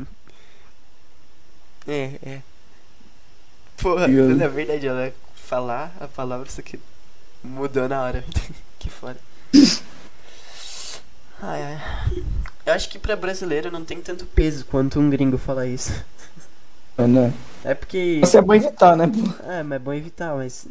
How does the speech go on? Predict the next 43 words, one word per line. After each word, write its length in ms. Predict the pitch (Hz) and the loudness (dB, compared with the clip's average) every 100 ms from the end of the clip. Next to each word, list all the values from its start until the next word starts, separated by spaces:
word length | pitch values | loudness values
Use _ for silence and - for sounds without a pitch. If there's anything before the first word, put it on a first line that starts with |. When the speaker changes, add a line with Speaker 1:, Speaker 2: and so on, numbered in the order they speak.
| - | -12
Speaker 1:
tipo, 200 | - 151 | -6 -4
eu 60 | 147 | -2
tô 100 | 156 | -4
falando 340 | 165 170 165 | -2 -2 -2
isso, 380 | 165 - 170 160 139 | -4 -4 -4 -4 -4
mas 320 | 135 143 147 | -4 -4 -4
eu, 260 | 151 143 131 - - | -6 -6 -8 -10 -6
eu 140 | 135 | -6
digo 260 | 135 139 147 | -4 -4 -4
isso 180 | 151 | -6
em 40 | 160 | -8
qualquer 280 | 151 151 190 | -8 -8 -8
xingamento, 520 | - 175 160 131 - - | -6 -6 -6 -8 -8 -8
porque 260 | - - 151 | -8 -6 -4
a 80 | 156 | -2
maioria 320 | 170 170 175 | -2 -4 -4
não 60 | 180 | -6
entende 340 | 180 180 175 | -6 -8 -6
inglês 320 | 151 139 123 | -6 -6 -6
aqui. 240 | 120 - 120 - - - - - | -6 -8 -8 -8 -8 -8 -8 -6
E, 60 | 123 | -6
tipo, 200 | - 139 | -4 -2
não 100 | 143 | -2
sabe 300 | - 165 170 | -2 -2 -4
a 40 | |
verdadeira, 720 | 151 143 143 143 139 135 123 - - - - - - - - - - - - - - - - - | -6 -4 -4 -4 -4 -4 -4 -6 -8 -8 -8 -8 -8 -6 -6 -6 -6 -6 -6 -6 -6 -6 -6 -6
não 120 | 147 | -4
sabe 240 | 160 185 180 | 2 2 2
o 60 | |
verdadeiro 360 | 170 156 147 147 | 0 2 2 0
significado 540 | - 143 139 - 135 131 | 0 -2 -2 0 0 0
do 60 | |
xingamento. 500 | - 123 127 123 117 | -2 0 0 0 -2
Tipo, 340 | - - 139 131 | -4 -2 4 4
até 200 | 135 190 | 8 8
hoje 200 | 190 185 | 8 6
eu 40 | |
não 100 | 185 | 0
sei 160 | - 170 | -2 4
o 40 | |
Speaker 2:
Não. 100 | 135 | 6
Speaker 1:
direito 260 | 147 147 - | 6 2 -4
que, 220 | 165 | -6